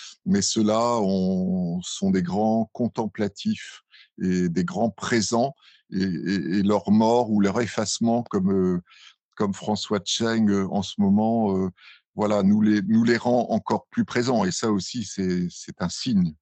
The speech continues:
de, de ce qu'ils ont, euh, apporté en traversant cette existence.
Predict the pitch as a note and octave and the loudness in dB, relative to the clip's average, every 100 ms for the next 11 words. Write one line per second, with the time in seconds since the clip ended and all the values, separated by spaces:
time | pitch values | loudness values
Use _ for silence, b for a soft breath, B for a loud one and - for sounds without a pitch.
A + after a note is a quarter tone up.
0 | B B B _ F#2 F2+ F#2 F2 F#2 F2 | B B B _ -6 -2 -4 -4 -6 -6
1 | - F2 E2+ G2 G2 F#2+ F2+ E2+ - _ | -8 -6 -6 -2 0 0 0 -4 -8 _
2 | - - - G2+ - A2 G#2 F#2 - - | -6 -6 -4 -6 -2 0 2 0 -2 -4
3 | G2+ G2+ - G#2+ - - G2 E2+ F3+ - | -4 -4 -4 -4 -2 -4 -4 -4 -6 -4
4 | F#3 F3+ - - | -4 -4 -6 -20